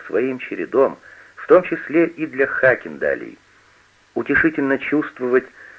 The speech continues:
что старый ствол живет и зеленеет, хоть сучи на нем и обломаны. Какой-то мужчина подошел к ее столику. Да чего же это сегодня не кстати? Но она не вольна в себе. Она не может отказать клиенту на глазах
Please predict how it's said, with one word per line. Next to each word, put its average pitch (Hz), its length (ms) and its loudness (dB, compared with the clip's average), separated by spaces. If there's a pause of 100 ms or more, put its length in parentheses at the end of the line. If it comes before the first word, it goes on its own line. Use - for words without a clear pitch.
(140)
что - 300 0 (120)
старый 127 380 6 (100)
ствол 131 500 4 (300)
живет 117 500 2
и 127 80 0
зеленеет, 117 640 -4 (420)
хоть 104 200 2 (160)
сучи 185 300 -2
на 151 160 2
нем 151 320 2 (120)
и - 80 -2
обломаны. 87 760 0 (1500)
Какой-то 180 360 4
мужчина 185 400 2
подошел 165 380 4
к 160 80 -4
ее 139 160 2 (120)
столику. 160 520 2 (520)
Да 82 140 -2
чего 165 220 2
же 185 100 2
это 170 220 -2
сегодня 156 320 0
не 135 120 -4
кстати? - 680 -2 (320)
Но 92 220 0
она 190 160 4
не 185 120 -2
вольна 151 380 0
в - 60 -12 (120)
себе. 110 300 -4 (520)
Она 85 180 0
не 147 80 0
может 160 300 2
отказать 127 520 2
клиенту 120 500 -2
на 104 120 -6
глазах 95 520 -2